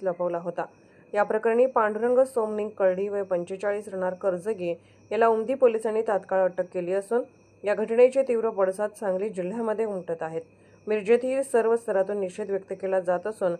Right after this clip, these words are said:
निषेधमुख मोर्चाचे आयोजन मिरजेतील सर्व धर्मीय, सर्व पक्षीय मूक मोर्चा नागरिकांच्याकडून करण्यात आले.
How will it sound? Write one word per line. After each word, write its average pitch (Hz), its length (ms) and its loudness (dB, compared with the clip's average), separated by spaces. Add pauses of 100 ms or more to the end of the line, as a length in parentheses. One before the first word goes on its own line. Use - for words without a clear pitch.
(320)
निषेधमुख 240 560 4
मोर्चाचे 208 580 0
आयोजन 185 400 -2
मिरजेतील 202 560 -2
सर्व 214 320 -4
धर्मीय, 202 440 2 (480)
सर्व 247 200 8
पक्षीय 226 440 0
मूक 196 220 -4
मोर्चा 185 380 -2
नागरिकांच्याकडून 202 880 -2
करण्यात 175 400 -2
आले. 165 140 -4